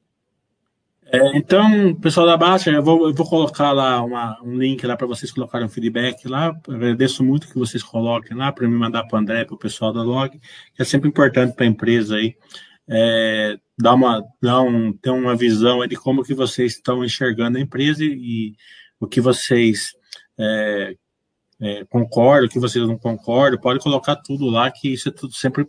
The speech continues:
sempre muito importante pra empresa. Tchau, André, tudo de bom.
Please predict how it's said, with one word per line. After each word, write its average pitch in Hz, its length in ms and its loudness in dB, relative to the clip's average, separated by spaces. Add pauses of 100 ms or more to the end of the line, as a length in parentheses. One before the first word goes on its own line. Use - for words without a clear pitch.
sempre - 360 -4
muito 143 200 -2
importante 131 520 -4
pra 139 100 -8
empresa. 104 480 -4 (1500)
Tchau, 165 220 4
André, 156 220 4
tudo 151 200 0
de 170 60 6
bom. 160 480 2